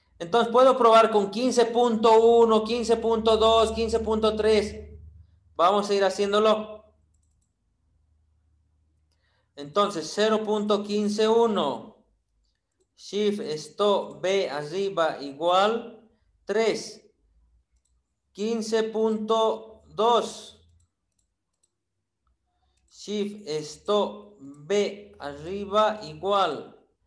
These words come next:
cero noventa. Hasta aquí ya estaría aceptable. Quince punto dos. Vamos a probar con quince punto dos cinco. Shift esto B igual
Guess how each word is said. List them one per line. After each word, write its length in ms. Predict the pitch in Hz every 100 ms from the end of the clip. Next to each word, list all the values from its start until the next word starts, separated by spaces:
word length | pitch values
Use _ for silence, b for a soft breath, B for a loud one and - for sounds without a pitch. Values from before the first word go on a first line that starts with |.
| _ _ _
cero 420 | - - 233 233
noventa. 680 | 226 226 226 226 214 175 131
Hasta 440 | - 156 170 -
aquí 260 | 185 185 233
ya 100 | 233
estaría 400 | 214 214 208 202
aceptable. 760 | 196 196 - 214 165 131 107 - _ _ _ _ _ _ _ _ _ _
Quince 360 | - 220 214 214
punto 460 | 214 214 214 220
dos. 460 | 214 214 220 - - _ _ _ _ _ _
Vamos 400 | 147 175 208 202
a 120 | 208
probar 360 | 202 202 208 202
con 200 | 202 190
quince 340 | 208 220 220
punto 360 | 220 214 208 214
dos 240 | 214 214
cinco. 840 | 233 226 208 208 147 117 - _ _ _ _ _ _ _ _ _ _ _ _ _ _ _ _ _ _ _ _ _ _ _ _ _ _ _ _ _ _ _ _ _ _
Shift 560 | - 190 208 202 -
esto 840 | 147 151 - - 202 190 - - -
B 500 | 151 190 202 - -
igual 840 | 147 143 147 180 190 196 - -